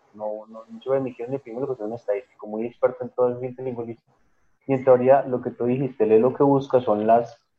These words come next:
los factores, los factores ocultos que pueden estar afectando un resultado.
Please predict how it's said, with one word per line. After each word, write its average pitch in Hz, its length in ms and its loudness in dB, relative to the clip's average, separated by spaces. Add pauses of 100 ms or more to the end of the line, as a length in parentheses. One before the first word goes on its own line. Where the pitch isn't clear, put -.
los 110 160 0
factores, 110 440 0
los 113 540 -4
factores 113 360 -10
ocultos 123 400 -12
que - 100 -14
pueden 110 240 -6
estar 104 240 -6
afectando 107 600 -10
un 107 80 -12
resultado. 104 640 -6